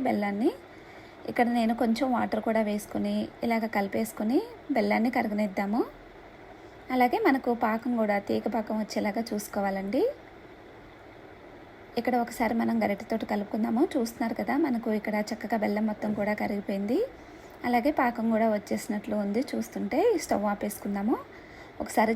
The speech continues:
చెక్ చేసుకుందాము. ఇక్కడ చూస్తున్నారు కదా, మనకు చక్కగా తీగ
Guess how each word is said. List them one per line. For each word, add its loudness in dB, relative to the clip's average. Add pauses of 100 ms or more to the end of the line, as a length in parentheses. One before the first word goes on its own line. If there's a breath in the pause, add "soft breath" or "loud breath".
చెక్ 2
చేసుకుందాము. 0 (120)
ఇక్కడ 0 (120)
చూస్తున్నారు -2
కదా, 0 (880)
మనకు 0
చక్కగా 2
తీగ 4